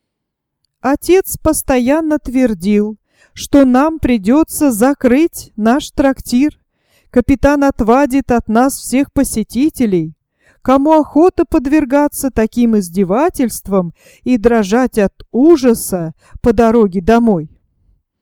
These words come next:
Однако я думаю, что капитан, напротив, приносил нам скорее выгоду.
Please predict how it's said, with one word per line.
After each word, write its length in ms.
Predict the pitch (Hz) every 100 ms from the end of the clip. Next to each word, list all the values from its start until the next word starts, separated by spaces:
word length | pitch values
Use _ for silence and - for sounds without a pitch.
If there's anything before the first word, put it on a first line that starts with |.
| _ _ _ _ _ -
Однако 680 | 220 254 226 277 392 - 359
я 220 | 285 277
думаю, 460 | 226 247 277 320
что 340 | 330 - 294 302
капитан, 600 | 277 240 233 254 294 285
напротив, 800 | 349 - 294 277 190 - 165 -
приносил 640 | 226 233 240 - 311 320
нам 240 | 277 285 294
скорее 460 | - 277 294 302
выгоду. 640 | 254 330 294 190 165 156